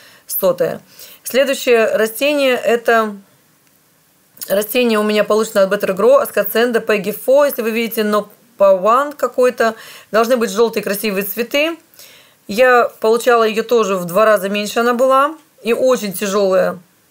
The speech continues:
Вообще тяжело приняла она эту систему. И тяжёлая в том плане, что было покоцанное такое. Я не знала даже, что отрезать, что оставлять на тот момент.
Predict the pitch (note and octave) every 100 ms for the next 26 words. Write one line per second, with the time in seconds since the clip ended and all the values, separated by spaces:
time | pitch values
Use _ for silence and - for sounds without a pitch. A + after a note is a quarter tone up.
0 | _ - G3+ - G#3+ - G3+ G#3+ G#3 F#3+
1 | F#3+ G3 F#3 F3+ F3+ F3 E3+ G#3+ F#3 B3+
2 | C#4+ C4+ C4 - - - - G#3 G#3 A3+
3 | A#3+ A3+ G#3+ A3 G#3 A3+ G#3 G3+ G3+ F#3
4 | G3 F#3+ _ G3+ G3 C#4+ E4 A#3+ G#3+ G3+
5 | F#3+ G3 F#3+ F#3 G#3 G#3+ G3+ A3 G3+ F#3+
6 | - G3+ G3+ G3+ A#3+ - G3+ G3 - G#3+
7 | C4 D4 A3 G#3+ G3+ G3 F#3+ F3+